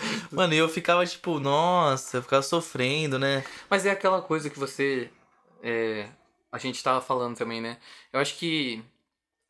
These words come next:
Speaker 2: pesou muito a maturidade naquela época, né? Tipo, a gente era meio imaturo, né? Por exemplo, era o seu
Speaker 1: Sim.
Speaker 2: primeiro namoro, que nem eu falei, né?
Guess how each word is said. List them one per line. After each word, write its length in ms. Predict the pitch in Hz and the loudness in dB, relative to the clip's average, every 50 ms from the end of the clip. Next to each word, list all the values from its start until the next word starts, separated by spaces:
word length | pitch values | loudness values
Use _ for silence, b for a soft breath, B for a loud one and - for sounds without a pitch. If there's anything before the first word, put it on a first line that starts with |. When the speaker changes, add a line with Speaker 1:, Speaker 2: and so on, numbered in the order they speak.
| - - - - - - _ _ _ _ _ _ _ _ _ - - _ - | -16 -16 -16 -16 -18 -20 _ _ _ _ _ _ _ _ _ -20 -20 _ -2
Speaker 2:
pesou 320 | - 151 143 135 135 143 147 | 2 2 4 4 4 2 2
muito 180 | 151 151 - 156 | 2 2 2 2
a 40 | |
maturidade 600 | 147 156 151 - 156 147 160 143 131 123 123 113 117 | 4 2 2 0 0 -4 0 2 2 2 2 2 0
naquela 240 | 113 110 - 113 113 | -4 -4 -2 -2 -2
época, 180 | 110 - - 113 | -2 -4 -6 -6
né? 120 | 113 113 | -6 -8
Tipo, 160 | 113 - - | -8 -6 -6
a 40 | 113 | -6
gente 220 | 113 113 110 - | -6 -6 -6 -4
era 140 | 120 117 117 | -4 -4 -4
meio 280 | 117 117 120 120 120 120 | -6 -6 -4 -4 -2 -2
imaturo, 360 | 123 135 131 - 131 110 107 | 0 -2 -2 -2 -2 -2 -4
né? 80 | 107 - - - | -4 -6 -4 -2
Por 100 | 135 123 | -2 0
exemplo, 180 | 123 113 117 117 | 0 0 0 0
era 80 | 120 | 0
o 20 | - | 0
seu 100 | - 117 | 0 -2
Speaker 1:
Sim. 20 | |
Speaker 2:
primeiro 280 | 113 123 123 120 120 123 | -2 -2 -2 0 0 0
namoro, 380 | 123 117 113 113 127 131 120 107 | 0 0 2 2 2 2 0 0
que 60 | 127 | -2
nem 80 | 117 | -4
eu 60 | 113 - | -2 -2
falei, 180 | 135 123 117 | 0 0 0
né? 120 | 120 120 | 0 -2